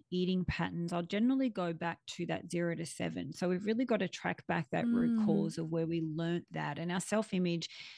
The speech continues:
Speaker 1: most people are operating in a very conflicted and poor self-image because of their external environment, right? So again, if we are given very early on sugary, carby foods,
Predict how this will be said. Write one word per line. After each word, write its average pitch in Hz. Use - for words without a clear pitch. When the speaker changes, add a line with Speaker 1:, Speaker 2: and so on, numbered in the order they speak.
Speaker 1:
most 233
people 202
are -
operating 165
in 170
a 165
very 175
conflicted 196
and 160
poor -
self-image -
because 190
of 185
their 170
external 151
environment, 151
right? 160
So 196
again, 185
if 196
we 233
are 233
given 226
very 180
early 170
on 190
sugary, 208
carby 208
foods, 170